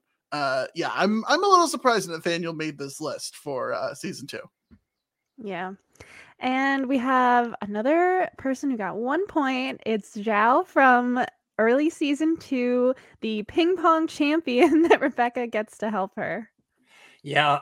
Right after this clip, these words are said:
Speaker 3: and that was from another guest, Amartha, who at the time said that she will always, like, pick, like, the oddball, unusual character if she has a choice and something like that, which I respect. And Zhao was a great part of that episode, so it was a great choice. In fact, if I'd thought of it, I might have given him the point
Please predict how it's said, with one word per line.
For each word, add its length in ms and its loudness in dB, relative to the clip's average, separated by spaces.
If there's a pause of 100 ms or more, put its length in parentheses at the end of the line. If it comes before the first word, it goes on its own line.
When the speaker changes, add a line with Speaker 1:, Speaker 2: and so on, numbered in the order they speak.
Speaker 3:
and 220 -4
that 100 8
was 140 0
from 120 -2
another 220 2
guest, 400 -2
Amartha, 600 -2
who 120 -4
at 160 4
the 60 -8
time 540 2
said 560 -2
that 240 -2
she 300 -6
will 260 -2
always, 340 0
like, 220 -6
pick, 240 -4
like, 160 -6
the 180 -10
oddball, 840 2
unusual 480 -10
character 520 -8
if 60 -14
she 120 -12
has 120 -6
a 40 -14
choice 360 -10
and 100 -18
something 200 -12
like 180 -6
that, 220 -2
which 200 -12 (300)
I 80 -2
respect. 640 -2
And 100 -14
Zhao 380 0
was 140 -4
a 80 -14
great 600 -6 (260)
part 300 -4
of 80 -14
that 180 -2
episode, 680 -8
so 180 -8
it 60 -8
was 120 -14
a 60 -14
great 360 -6
choice. 420 -6 (320)
In 80 -16
fact, 180 0
if 100 -8
I'd 200 0
thought 160 0
of 80 -2
it, 120 2
I 120 -4
might 160 -4
have 100 -10
given 160 -10
him 200 -8
the 80 -12
point 280 -6